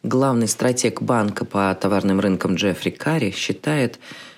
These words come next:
что вовсе не Китай сейчас определяет повестку на товарных рынках, как это было во время предыдущего бычьего рынка сырья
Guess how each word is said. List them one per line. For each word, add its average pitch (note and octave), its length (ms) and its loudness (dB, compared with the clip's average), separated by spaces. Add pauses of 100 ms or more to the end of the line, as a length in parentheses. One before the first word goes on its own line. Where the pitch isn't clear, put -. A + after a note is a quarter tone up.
(240)
что - 240 -6
вовсе C#2 340 -4
не G#2+ 140 2
Китай D#3+ 340 0
сейчас - 380 -2
определяет C3+ 540 0
повестку A2+ 440 0
на G2+ 120 0
товарных A2 500 0
рынках, - 460 -2 (180)
как C3 240 0
это C3+ 160 2
было C#3 240 4
во C3 160 4
время C3 300 2
предыдущего B2 720 0
бычьего G#2 460 0
рынка B2+ 260 0
сырья D#3+ 440 2